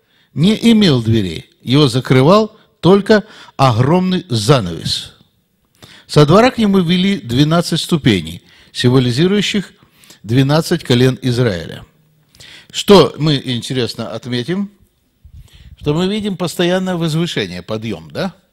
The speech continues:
Алия. Э, палата, э, видите, женский двор ниже, двор Израиля выше. Двор священников на четыре ступени еще выше. И здесь еще на двенадцать ступеней выше.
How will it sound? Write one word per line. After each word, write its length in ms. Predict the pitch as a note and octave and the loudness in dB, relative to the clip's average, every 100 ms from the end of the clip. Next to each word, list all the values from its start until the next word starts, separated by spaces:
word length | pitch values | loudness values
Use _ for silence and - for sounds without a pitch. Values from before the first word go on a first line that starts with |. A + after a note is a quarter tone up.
| _ _ _ _ - | _ _ _ _ -6
Алия. 440 | B2+ C3+ F2+ D#2+ _ _ _ _ _ _ _ - _ - | -4 -4 -6 -10 _ _ _ _ _ _ _ -20 _ -16
Э, 240 | - G#2+ G#2+ | -8 -6 -2
палата, 640 | C#3+ D3 C3+ B2+ F#3+ G3 | 0 2 0 0 -4 -6
э, 200 | F3 D#3 | -8 -4
видите, 420 | E3 D#3+ C#3+ B2+ | -2 -2 -2 -2
женский 380 | A#2+ E3+ E3+ G3+ | -2 -4 -4 -6
двор 320 | F3+ G3+ G3+ | -4 -2 -2
ниже, 480 | C3 E3 C3 F2+ D#2 _ _ _ _ | -2 -2 -2 -4 -14 _ _ _ _
двор 400 | G#2+ D#3 G#3 - | -4 2 2 0
Израиля 640 | E3+ D3+ F3+ G3+ F#3+ F#3+ - | -4 -4 -4 -4 -4 -4 -6
выше. 600 | B2 D#3 A#2 - E2 - _ _ _ _ _ _ _ | -6 -4 -4 -8 -14 -18 _ _ _ _ _ _ _
Двор 460 | G2 A#2+ F#3 G#3+ G#3 | -10 0 4 2 0
священников 760 | - E3 E3 G3+ G#3 G3+ G3+ | -4 -2 -2 -4 -6 -6 -8
на 80 | F#3 | -8
четыре 360 | - - F#3 F3 | -8 -6 -6 -4
ступени 480 | - E3 F3+ F3+ - | -8 -4 -4 -4 -6
еще 360 | F3 - E3 A#2 | -6 -4 -2 -4
выше. 400 | F#2 - - - _ - - _ | -6 -10 -14 -18 _ -20 -20 _
И 140 | D#3+ | -4
здесь 300 | D#3 A3+ G3+ | -2 -2 -2
еще 300 | A#3 - F#3 | -4 -2 -4
на 140 | B2 A#2 | -4 -8
двенадцать 500 | A#2+ C3+ C#3+ - C3 | -8 -4 -4 -6 -10
ступеней 560 | - A#2 C3+ B2 B2+ - | -10 -6 -6 -6 -8 -10
выше. 400 | A2+ G#2+ - | -8 -6 -8